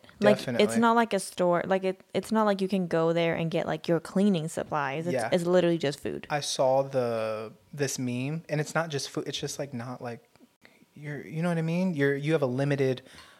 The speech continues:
Speaker 2: options for what you're doing. But it was like, yeah, I love going with my wife to Trader Joe's and then going to another store to get all the shit
Speaker 1: I've
Speaker 2: that we
Speaker 1: seen
Speaker 2: couldn't
Speaker 1: that
Speaker 2: find
Speaker 1: one.
Speaker 2: at Trader
Speaker 1: Yeah.
Speaker 2: Joe's. That's the definition of it right there.
Speaker 1: Yeah.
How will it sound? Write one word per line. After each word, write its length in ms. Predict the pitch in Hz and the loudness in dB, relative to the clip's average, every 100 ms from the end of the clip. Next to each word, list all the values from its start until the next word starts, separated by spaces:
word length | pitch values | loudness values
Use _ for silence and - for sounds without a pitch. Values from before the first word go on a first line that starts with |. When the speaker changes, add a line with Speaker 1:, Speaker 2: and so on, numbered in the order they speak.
| - - | -20 -2
Speaker 2:
options 580 | 117 - - 107 - - | 0 0 -4 -8 -10 -12
for 180 | - 123 | -6 -4
what 220 | 120 - | -4 -4
you're 80 | 117 | -8
doing. 300 | 117 117 127 | -6 -6 -4
But 80 | |
it 20 | 120 | -4
was 100 | 120 | -6
like, 160 | 113 | -4
yeah, 220 | 151 156 | 0 2
I 80 | 123 | 0
love 320 | 127 135 151 | 0 2 2
going 320 | 156 135 135 139 | 2 0 0 -2
with 160 | 131 | -4
my 140 | 127 117 | -4 -2
wife 340 | 113 113 117 | -2 -2 -6
to 100 | - | -12
Trader 300 | - 131 120 | -6 -4 -4
Joe's 380 | 117 113 123 135 | -2 -2 -2 -4
and 120 | 127 | -6
then 120 | 120 | -6
going 320 | 117 117 120 | -2 -2 -2
to 180 | 120 123 | -4 -4
another 300 | 110 110 117 | -4 -4 -4
store 260 | - - 131 | -4 -2 -2
to 80 | 127 | -2
get 100 | 117 | -2
all 80 | |
the 60 | 113 | -2
shit 160 | - 202 | 0 0
Speaker 1:
I've 80 | |
Speaker 2:
that 80 | 160 | 2
we 60 | 127 | 0
Speaker 1:
seen 80 | 180 | 2
Speaker 2:
couldn't 160 | 170 | 2
Speaker 1:
that 60 | 165 | 2
Speaker 2:
find 180 | 127 127 | 2 2
Speaker 1:
one. 20 | |
Speaker 2:
at 80 | 190 | 2
Trader 220 | - 180 | 2 4
Speaker 1:
Yeah. 260 | 170 165 | 4 4
Speaker 2:
Joe's. 100 | 170 - - - | 2 -2 -12 -2
That's 240 | 127 - | 0 0
the 80 | 151 | -2
definition 560 | 135 123 131 120 - | 0 -2 -4 -6 -4
of 100 | 120 | -4
it 40 | 117 | -4
right 280 | 110 110 - | -4 -6 -6
there. 260 | 107 113 | -4 -2
Speaker 1:
Yeah. 260 | 143 175 52 | 0 -2 -4